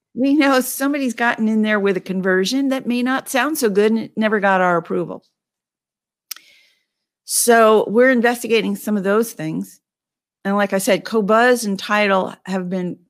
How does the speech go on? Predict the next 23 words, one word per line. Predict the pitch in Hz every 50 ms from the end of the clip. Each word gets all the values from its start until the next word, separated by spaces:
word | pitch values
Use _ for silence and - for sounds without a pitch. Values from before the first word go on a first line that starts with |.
| _ _ _
really | 185 202 214 208 202 196
wonderful, | 180 170 185 202 214 220 220 208 202 - - 180 170 170 175 196 - _ _ _ _ _ _ _ _ _ _ _ _ _ -
uh, | 170 - -
about | - 180 175 185 185 180 - - - _ -
letting | 185 190 190 196 190
us | 185 175 -
get | - 196 185
in | 190 190 190
there | 190 185 180
to | 170 165 160 - - - _ _ -
at | - -
least | 220 233 220 220
offer | 214 190 190 190 190 175
the | 175 165
best | 170 170 170 165 -
we | 165 160
can. | - - - 170 175 180 202 - _ _ _ _ _ _ _ _ _ _ _ _ _ _ _
Now, | - 185 160 - -
the, | - 196 202
the | - - 226
sad | 220 - 285 269 277 269 240
reality | 247 226 208 202 202 220 233 226 214 196 185 175
is | 170 175 170 170 - -